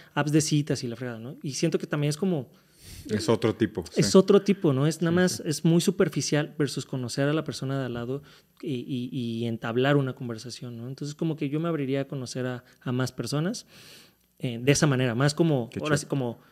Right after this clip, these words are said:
Speaker 1: sean, ahora sí que sean más rebeldes,
Speaker 2: <laughs>
Speaker 1: ¿no? Ese sería mi tip, sean más rebeldes
Speaker 2: Sí.
Speaker 1: y jueguenle a, a la old school, porque creo que la old school tenía como muchas cosas bien interesantes, ¿no?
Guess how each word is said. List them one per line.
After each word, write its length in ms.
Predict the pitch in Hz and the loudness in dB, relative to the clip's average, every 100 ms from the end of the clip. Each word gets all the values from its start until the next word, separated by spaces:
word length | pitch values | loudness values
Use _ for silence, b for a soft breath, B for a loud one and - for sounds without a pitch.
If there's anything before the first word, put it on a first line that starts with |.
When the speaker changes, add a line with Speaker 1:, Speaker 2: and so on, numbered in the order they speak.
| b b b _ _ - _ _ _ _ - | b b b _ _ -20 _ _ _ _ 2
Speaker 1:
sean, 260 | 170 180 190 | 6 6 4
ahora 240 | 185 185 | 4 2
sí 100 | 214 | 2
que 80 | - | 2
sean 160 | 226 | 4
más 140 | 226 226 | 4 6
rebeldes, 520 | 196 185 320 427 - | 8 8 6 2 -2
Speaker 2:
<laughs> 600 | - - 139 - - - | -6 0 0 0 -4 -4
Speaker 1:
¿no? 180 | 143 247 | -2 -2
Ese 140 | - | -2
sería 240 | - 190 190 | 4 6 8
mi 80 | 175 | 6
tip, 140 | 165 | 6
sean 200 | 190 196 | 8 8
más 140 | 220 | 8
rebeldes 600 | 220 185 190 214 330 - - | 10 12 12 10 6 4 -6
Speaker 2:
Sí. 60 | 202 | -2
Speaker 1:
y 340 | 151 131 127 | 0 0 0
jueguenle 460 | 117 - 151 160 165 | -4 0 2 4 4
a, 600 | 151 127 123 131 117 113 | 2 0 -4 -4 -4 -2
a 20 | |
la 160 | 117 120 | 0 4
old 140 | 139 | 4
school, 420 | - - 147 269 - | 2 4 4 4 -4
porque 200 | - 127 | -10 -8
creo 180 | - 139 | -4 -2
que 80 | 151 | 0
la 80 | 143 | -2
old 120 | 135 | -2
school 240 | - 135 | -2 -2
tenía 260 | 139 131 123 | -2 -6 -6
como 180 | 139 123 | -6 -6
muchas 340 | 123 - 139 | -6 -8 -12
cosas 380 | - 123 131 131 b b b 139 | -10 -10 -10 -14 b b b 0
bien 240 | 131 131 | 2 2
interesantes, 720 | 127 131 117 123 120 123 - | -2 -6 -10 -10 -12 -16 -18
¿no? 120 | 127 | -18